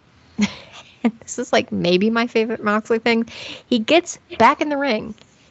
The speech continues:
He calls him a sweet kid and tells him that, like a lot of kids, his mouth is gonna get him in trouble and he needs to shut up. And then he's like, "I'm gonna give you one more chance to watch your mouth and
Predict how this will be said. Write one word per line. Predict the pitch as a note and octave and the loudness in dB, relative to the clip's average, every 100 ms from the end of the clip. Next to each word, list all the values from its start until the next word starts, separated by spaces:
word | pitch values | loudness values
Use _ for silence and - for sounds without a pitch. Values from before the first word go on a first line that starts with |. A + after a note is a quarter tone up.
| _ _ | _ _
He | - B3+ B3+ A#3+ A3 - _ _ - | -4 -2 0 0 -4 -8 _ _ -14
calls | - B3+ C#4+ | -2 0 2
him | - C4+ | 0 0
a | G#3 | 2
sweet | G#3+ - - C4 - | 0 -6 -4 -4 -4
kid | - A3 B3+ D4 D4+ _ _ _ _ _ _ _ | 0 2 2 0 -8 _ _ _ _ _ _ _
and | G#3+ A3 | 0 2
tells | A3+ G#3+ G#3+ | 4 2 2
him | A#3+ A3+ G#3+ G3+ _ _ _ | 0 0 0 -2 _ _ _
that, | - - | -2 2
like | G#3+ G#3 - | 0 0 -6
a | - | -2
lot | G#3+ F#3 F#3 | 0 2 0
of | - | 0
kids, | G#3 G#3+ A#3 - _ _ _ _ _ | 0 0 -2 -12 _ _ _ _ _
his | A3 A3 G#3 | 0 2 4
mouth | F#3+ - | 2 0
is | A3 | -6
gonna | G#3+ G3 | -4 -2
get | F#3 G3+ | -2 -2
him | G#3 | -4
in | F#3 | -6
trouble | F#3 - G3 A3+ C#4+ C#4+ - | -4 -2 0 0 -2 -6 -2
and | G3+ | 0
he | G#3+ | 0
needs | F3 G3 | -2 -4
to | G3 | -6
shut | - - - | -2 -2 -2
up. | - - - - _ _ _ | -6 -10 -16 -20 _ _ _
And | G3 G3+ | 0 2
then | G3 | 2
he's | G#3 F3+ F#3+ | 2 0 0
like, | E3+ - - | -2 -2 -4
"I'm | G3+ | -2
gonna | A#3 A#3+ | 0 0
give | G#3 | -2
you | F#3 | -2
one | F3+ G3 | -2 -4
more | B3+ | -4
chance | C#4+ A#3 F3+ F3+ G#3 - _ _ _ _ - | -6 -4 -4 -4 -8 -16 _ _ _ _ -6
to | G3+ | 0
watch | E3 A3 - | 0 0 -2
your | |
mouth | C#4 G#3 G3 A#3 - - _ _ _ _ _ - | 0 0 0 -4 -10 -20 _ _ _ _ _ 0
and | F#3+ F3+ F3+ F3+ | 2 2 -2 -4